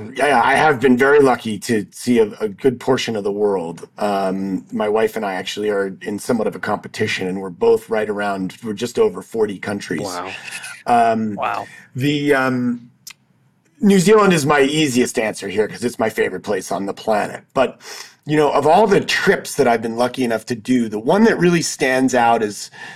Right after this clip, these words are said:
Speaker 1: like, if I had to choose tomorrow, like, with what trip would I redo? Um, I, a few years ago, I got to go skiing in Alaska, and, um,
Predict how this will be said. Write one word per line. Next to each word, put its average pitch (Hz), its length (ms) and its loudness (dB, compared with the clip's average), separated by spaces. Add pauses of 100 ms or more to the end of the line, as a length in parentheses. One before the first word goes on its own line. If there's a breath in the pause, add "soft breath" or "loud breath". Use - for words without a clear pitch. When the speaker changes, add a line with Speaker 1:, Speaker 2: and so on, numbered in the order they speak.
(220 loud breath)
Speaker 1:
like, 123 200 0
if - 140 -4
I 131 120 4
had 131 160 2
to 123 60 -4
choose 151 300 -4
tomorrow, 110 760 0
like, 110 260 -4 (240)
with 139 300 0
what 131 240 0
trip 135 260 0
would 139 80 0
I 117 120 2
redo? 117 680 -2 (680 loud breath)
Um, 123 220 4
I, 135 120 2 (160)
a 135 80 0
few 196 160 0
years 175 180 2
ago, 147 100 4
I 131 40 4
got 127 140 2
to - 60 -14
go 127 80 4
skiing 123 340 -2
in 104 100 -4
Alaska, 101 640 -8
and, 107 380 -2
um, 98 400 -4